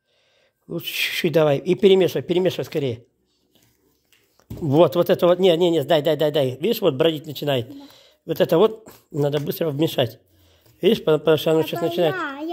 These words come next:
Speaker 2: Попутали.
Speaker 1: Нет, Белла, ты, ты щас нечаянно бухнешь, мало не покажется. А пот-, потом испортишь весь. Видишь, даже папа бухнул одной рукой. Вот. А если бы ты всё вылишь, вот, щас мы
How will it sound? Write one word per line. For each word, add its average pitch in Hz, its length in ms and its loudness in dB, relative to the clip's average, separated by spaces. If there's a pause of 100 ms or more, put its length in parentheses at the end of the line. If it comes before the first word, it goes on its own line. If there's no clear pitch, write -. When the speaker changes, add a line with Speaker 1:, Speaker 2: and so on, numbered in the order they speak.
(200)
Speaker 2:
Попутали. 247 500 -18
Speaker 1:
Нет, 196 400 4
Белла, 160 200 4
ты, 190 140 -4
ты 202 100 -4
щас 175 220 -4
нечаянно 190 340 0
бухнешь, 208 400 -4
мало 185 200 2
не 190 120 0
покажется. 139 580 -6 (1040)
А 170 180 2
пот-, 165 300 -4
потом 190 240 2
испортишь 185 360 -2
весь. 147 240 -4
Видишь, 185 200 0
даже 151 160 4
папа 151 280 -2
бухнул 139 320 -4
одной 131 200 -4
рукой. 113 360 -8 (1300)
Вот. 131 400 0
А 147 100 4
если 165 140 0
бы 170 80 -6
ты 190 80 -4
всё 240 220 0
вылишь, 143 320 -4
вот, 147 240 -8
щас - 200 -8
мы 151 160 -4